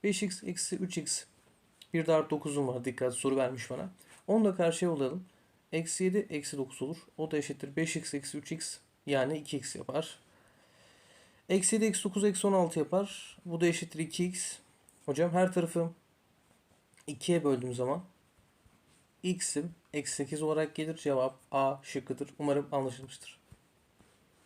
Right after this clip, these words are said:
Gerçek sayılardaki çözüm kümesi. Yani aslında diyor ki bana biraz önceki bulduğumuz gibi, yani bir değer bul bana diyor. Şimdi ne yapacağız hocam? Beş x'im var zaten. İkiyi içeri dağıtalım. Artı iki x eksi iki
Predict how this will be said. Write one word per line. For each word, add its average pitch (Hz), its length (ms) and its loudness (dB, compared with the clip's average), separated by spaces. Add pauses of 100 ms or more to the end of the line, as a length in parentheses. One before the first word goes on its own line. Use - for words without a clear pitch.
(2500)
Gerçek 190 380 2
sayılardaki 175 440 4
çözüm 170 320 2
kümesi. 139 380 -2
Yani 165 260 4
aslında 156 320 0
diyor 160 120 -2
ki 139 100 -6
bana 135 180 -2
biraz 147 180 4
önceki 139 340 0
bulduğumuz 135 400 0
gibi, - 200 -10
yani 139 220 -4
bir 156 180 -2
değer 139 260 6
bul 135 180 0
bana 139 240 -6
diyor. 156 160 -4 (920)
Şimdi 202 200 0
ne 202 40 6
yapacağız 151 280 2
hocam? 180 240 2 (460)
Beş 180 200 2
x'im 180 300 0
var 165 140 6
zaten. 143 420 -2 (280)
İkiyi 180 300 -2
içeri 180 240 4
dağıtalım. 127 380 2
Artı 139 300 0
iki 185 240 -2
x 185 300 -6
eksi 151 320 -4
iki - 220 -10